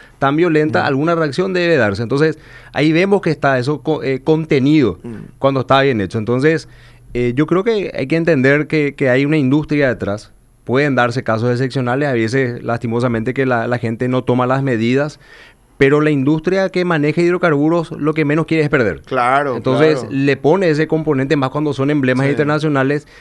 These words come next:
Speaker 1: de seguridad, porque eso también le da una garantía de que ese combustible va a estar cuidado. Ese,
Speaker 2: Sí.
Speaker 1: ese combustible es dinero.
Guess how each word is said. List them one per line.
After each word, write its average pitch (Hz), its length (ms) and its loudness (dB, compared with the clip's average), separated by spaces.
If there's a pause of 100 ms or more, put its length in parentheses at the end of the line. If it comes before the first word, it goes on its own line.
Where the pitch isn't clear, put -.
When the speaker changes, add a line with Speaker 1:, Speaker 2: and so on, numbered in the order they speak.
(140)
Speaker 1:
de 127 180 0
seguridad, 156 520 2
porque 175 240 -2
eso 123 140 -2
también 143 320 0
le 160 40 4
da 135 140 2
una 151 160 -2
garantía 147 420 0
de 151 100 0
que 143 100 -2
ese 139 120 -4
combustible 147 560 -2
va 143 120 0
a - 0 -
estar 139 180 -2
cuidado. 175 340 2
Ese, 110 120 0
Speaker 2:
Sí. 117 80 2
Speaker 1:
ese 135 180 0
combustible 170 380 0
es 208 60 2
dinero. 135 360 2